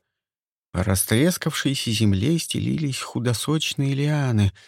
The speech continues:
с редкими темными листьями. Да кое-где между деревцами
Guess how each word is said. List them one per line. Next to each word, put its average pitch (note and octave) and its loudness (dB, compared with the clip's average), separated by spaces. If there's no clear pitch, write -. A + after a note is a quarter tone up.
с - -4
редкими D3 2
темными B2 -2
листьями. G#2 -2
Да G2+ 0
кое-где D3+ 2
между C3 2
деревцами C3+ 2